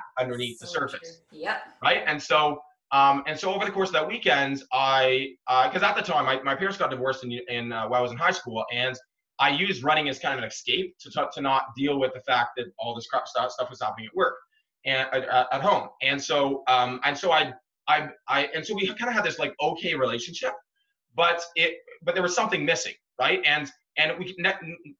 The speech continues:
Speaker 1: I didn't really put my finger on it. So I, I was one of the, I called every week, "How's it going?" But it was a fake conversation, right? It was kinda like just, you know, doing the routine.
Speaker 2: Yeah.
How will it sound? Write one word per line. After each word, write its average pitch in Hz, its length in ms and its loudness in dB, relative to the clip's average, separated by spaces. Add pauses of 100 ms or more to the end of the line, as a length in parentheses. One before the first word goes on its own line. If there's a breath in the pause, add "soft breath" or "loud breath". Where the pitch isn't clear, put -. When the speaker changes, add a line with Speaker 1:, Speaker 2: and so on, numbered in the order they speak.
Speaker 1:
I 156 100 4
didn't 202 160 0
really 185 160 -2
put - 140 -6
my 139 100 2
finger 135 300 -2
on 190 160 4
it. 233 120 -2
So 180 200 -2
I, 170 60 4
I 170 120 2
was 190 80 2
one 233 120 -2
of 233 80 -2
the, 180 180 -4 (180)
I 143 140 4
called 170 300 2
every 139 180 -2
week, 226 240 -2 (340)
"How's 165 220 2
it 156 80 -6
going?" 151 260 2
But 165 80 4
it 180 40 6
was 175 120 -2
a 170 60 0
fake 185 280 0
conversation, 131 600 -2
right? 110 100 -4
It 135 60 -2
was 143 120 -6
kinda 156 160 -4
like 131 140 0
just, - 300 -12
you 143 140 -6
know, 127 100 -2
doing 135 180 -4
the 123 80 -4
routine. 120 440 -6 (260 soft breath)
Speaker 2:
Yeah. 180 220 -6